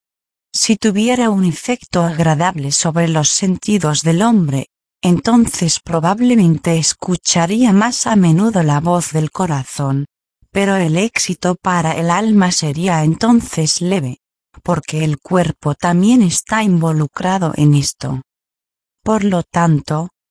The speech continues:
es mucho más merecedor dejar que la voz interior suene sin impulso físico,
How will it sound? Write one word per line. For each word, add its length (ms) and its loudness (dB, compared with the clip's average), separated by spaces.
es 200 0
mucho 480 2
más 320 0
merecedor 800 0
dejar 560 -2
que 100 -2
la 180 -2
voz 360 -2
interior 720 0
suene 480 0
sin 200 0
impulso 640 0
físico, 760 -4